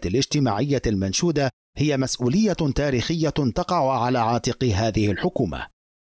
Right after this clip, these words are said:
قرارات زيادة المرتبات، فضلا عن مجموعة من القرارات التي اتخذتها الحكومة، لقيت موجة من التنديدات من قبل مجموعة من الخبراء المحليين،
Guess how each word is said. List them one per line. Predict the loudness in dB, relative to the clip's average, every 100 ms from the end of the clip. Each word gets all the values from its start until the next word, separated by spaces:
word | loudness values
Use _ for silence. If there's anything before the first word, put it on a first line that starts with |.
| -2
قرارات | 0 0 0 0
زيادة | 0 2 2 0 0
المرتبات، | 0 2 0 0 0 2 0 0
فضلا | -2 -2 0 0
عن | 2 2
مجموعة | 2 2 2 0 0
من | 0 2
القرارات | 0 0 0 2 2 0 0
التي | 0 0 -2
اتخذتها | -2 -2 0 0 0
الحكومة، | 0 0 0 2 2 2
لقيت | 0 0 -2 0
موجة | 0 2 0 0
من | 2 2 2
التنديدات | 0 0 2 2 2 0 0 0
من | 2 0
قبل | 0 0 2
مجموعة | 2 2 2 0 0 2
من | 2 4
الخبراء | 2 0 0 0 0 0
المحليين، | 0 0 0 2 2 2 0